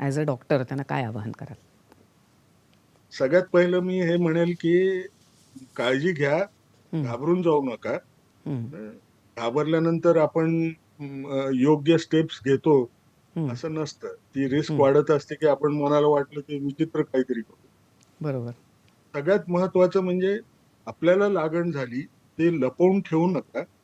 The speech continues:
Speaker 1: हं, हं.
Speaker 2: जर आपण त्या अतिजोखमीच्या ग्रुप्समध्ये असू,
Speaker 1: हं.
Speaker 2: तर डॉक्टरला सांगा, ते डॉक्टर चांगल्या प्रभावी औषधं देऊ शकतो. कुठल्याही प्रकारची रिस्क राहणार नाही.
Speaker 1: हं.
Speaker 2: तुम्ही घरच्या घरीच राहू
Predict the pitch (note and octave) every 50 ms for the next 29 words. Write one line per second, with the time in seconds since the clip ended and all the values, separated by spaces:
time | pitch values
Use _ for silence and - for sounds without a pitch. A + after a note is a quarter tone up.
0 | _ _ _ _ _ _ D3+ C#3+ C3 B2 A2+ A#2 C3+ C#3+ B2+ C#3+ E3+ F3+ E3 D3+
1 | - - F3+ F3+ F#3+ F#3+ - F3 F3 F3 E3+ D3 - _ F3 E3+ D3 E3 E3 D#3+
2 | - E3+ E3 E3 D#3+ D#3+ E3 D#3+ D3+ C#3 C#3+ C#3+ C#3+ _ - - D3+ D3 C#3+ D3
3 | C#3+ C3 A2 - - A#2+ C3+ F3+ _ _ _ _ _ _ _ _ _ - E3+ D3+
4 | A#2+ D#3+ E3+ E3 E3 C3 B2 B2+ B2 _ E3+ E3 E3 E3 E3+ - - C3+ A#2+ B2
5 | B2 B2 C3+ D#3 F3+ F3+ _ - D#3 D#3 D3+ D3+ D#3 D#3 _ _ _ _ D#3+ D3
6 | D3+ D3+ C#3+ C3 B2 B2 _ _ E3+ E3 D#3+ - - C#3 A#2+ A#2+ C3 D3+ E3+ E3+
7 | D#3 C#3 - - B2 B2 B2+ C#3+ D#3+ E3+ F#3+ F#3+ F3+ D#3+ C#3 - - E3+ E3 E3+
8 | D#3+ D#3+ D#3+ E3 D#3+ - D#3+ D3 D3 _ F3 F#3 G3+ F#3+ _ - D3 C#3+ - F3+
9 | G3 F#3+ - B3+ A#3 F3+ - - E3 - - F3 - - F3+ D#3+ D#3 D#3 D#3 -
10 | _ D3 C3+ B2+ B2 A#2+ C3 B2+ A#2+ A2 G#2 G2 A2 - _ _ _ _ _ _
11 | _ _ _ F3+ D#3+ C3+ A#2 D3 E3 F3 E3+ D3+ C3+ B2+ - - F#3+ F#3+ E3+ D#3
12 | D3+ G3 A#3 G#3+ - F3+ E3 D3+ C#3+